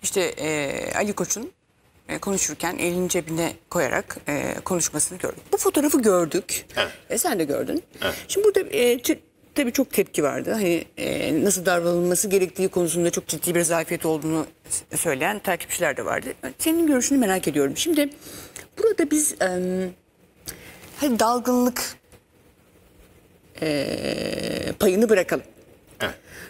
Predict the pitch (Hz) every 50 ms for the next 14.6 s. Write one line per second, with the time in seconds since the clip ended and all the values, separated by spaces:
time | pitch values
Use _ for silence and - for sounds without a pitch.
0 | - - - 480 - 415 320 240 185 - - - - - 277 320 247 240 262 277
1 | - - 208 - 226 - 262 269 269 - - 403 - - 240 185 170 226 - -
2 | _ _ _ - - - - 240 262 285 - - 185 180 175 170 - - - -
3 | - - 156 156 160 151 170 214 240 233 220 208 190 - - _ _ _ _ _
4 | _ - _ _ _ - - 185 170 165 147 - - - _ - - - - 147
5 | 135 135 120 110 120 - 175 180 175 - - 175 160 160 160 180 190 202 202 190
6 | 180 - - - - - 156 143 151 - - _ _ _ - 349 508 523 349 262
7 | 185 180 165 156 147 139 131 127 139 143 - - 160 156 156 - 160 156 165 160
8 | 165 - - 190 165 202 202 190 190 185 185 185 185 - - - - - - -
9 | - - _ - - 156 156 156 156 156 175 180 180 180 185 190 185 190 185 185
10 | 185 190 190 - - - - _ - _ _ _ _ - - 440 440 294 233 233
11 | 220 208 240 - 359 403 403 - - - 370 330 247 294 - - _ _ _ _
12 | _ _ _ _ _ - - - 165 147 156 - - - - - - - _ -
13 | - - 143 - 147 - 175 165 - 170 165 156 156 151 151 139 135 143 131 113
14 | 95 156 139 - - - 67 69 - - 139 233